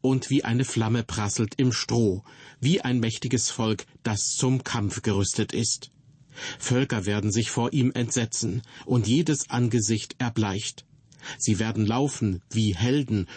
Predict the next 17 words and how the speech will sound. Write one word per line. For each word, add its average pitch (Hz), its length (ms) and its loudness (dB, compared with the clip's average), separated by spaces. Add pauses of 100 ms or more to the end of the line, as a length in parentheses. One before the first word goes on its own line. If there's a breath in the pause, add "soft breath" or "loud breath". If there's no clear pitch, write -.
(160 loud breath)
und 147 340 0
die 110 100 2
Mauern 131 460 2
ersteigen 110 640 -2
wie 123 120 2
Krieger. 101 600 0 (600)
Ein 101 280 -2
jeder 147 440 2
zieht - 460 -2
unentwegt 123 800 0
voran 107 440 -2 (280 loud breath)
und 110 200 2
weicht 143 360 -2
von 117 180 0
seiner 101 320 0
Richtung 117 500 0
nicht. - 440 -2